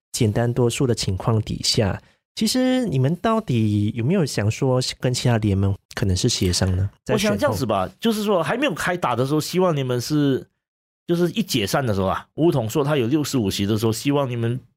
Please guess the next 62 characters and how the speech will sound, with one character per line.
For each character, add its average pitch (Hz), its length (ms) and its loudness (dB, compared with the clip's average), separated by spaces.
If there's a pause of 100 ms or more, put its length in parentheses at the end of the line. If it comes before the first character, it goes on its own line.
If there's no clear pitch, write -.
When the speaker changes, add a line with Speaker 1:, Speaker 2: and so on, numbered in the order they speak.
(180)
Speaker 2:
有 135 180 0
把 98 220 -2
握 123 320 0
六 165 160 4
十 110 120 0
席。 87 220 -6 (260)
哦， 104 160 -4
那 156 100 0
个 160 100 0
时 143 80 0
候 131 60 4
是 147 120 -4
这 117 80 0
样 107 100 0
子 90 100 -2
啦。 - 180 -6 (520)
但 247 140 0
是 277 80 2
现 269 220 -2
在 240 120 2
已 143 140 2
经 151 160 2
三 165 400 0
个 180 100 2
星 139 220 -2
期 - 160 0
了， - 220 -2 (180)
现 262 240 -2
在 233 100 2
的 165 120 0
形 143 200 -2
势 185 160 0
看 185 220 2
起 120 100 -2
来， 104 120 0 (480)
希 - 220 -2
望 196 140 4
你 147 60 0
们 143 180 0
有 104 160 2
机 - 260 0
会 139 120 2
接 135 380 0
近 127 220 -2
八 107 220 -2
十 - 160 0
席。 - 240 -4 (340)
六 294 280 2
十、 - 220 0
八 185 320 0
十 143 200 -2
跟 165 320 -2
一 214 60 2
百 - 260 -4
的 113 120 0
形 120 200 0
势 123 140 0
是 135 120 0
不 131 140 -2
一 110 80 2
样 92 140 0
的。 - 100 -14